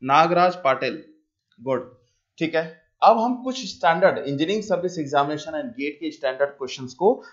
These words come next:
अब हम solve करेंगे। क्वेश्चन solving approach काफी ज्यादा important है। तो कुछ मैं questions को लेता हूं और उनको हम लोग solve करेंगे। सबसे पहले तो ये पूरा का पूरा आप लोग note करिए।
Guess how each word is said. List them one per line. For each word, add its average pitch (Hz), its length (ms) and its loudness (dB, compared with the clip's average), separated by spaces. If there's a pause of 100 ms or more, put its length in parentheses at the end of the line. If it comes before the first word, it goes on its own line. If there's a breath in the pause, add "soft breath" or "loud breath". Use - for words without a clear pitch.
अब 147 100 8
हम 151 120 4
solve 120 260 6
करेंगे। 110 340 -4
क्वेश्चन - 640 2
solving 196 520 6 (160)
approach 143 420 2
काफी 139 320 2
ज्यादा 139 220 4
important 127 480 -2
है। 160 140 -12 (420 soft breath)
तो 165 40 -10
कुछ 202 240 0
मैं 208 200 4
questions 196 420 0
को 202 100 -4
लेता 190 220 -2
हूं 202 220 -10 (400)
और 208 140 -2
उनको 214 240 -2
हम 190 140 -2
लोग 196 120 -4
solve 131 200 -2
करेंगे। 123 240 -4
सबसे 190 220 -6
पहले 220 220 -4
तो 226 80 -8
ये 220 80 -6
पूरा 185 260 -4
का 180 60 -8
पूरा 180 200 -6
आप 170 160 -4
लोग 160 180 -6
note 143 220 -8
करिए। 143 320 -10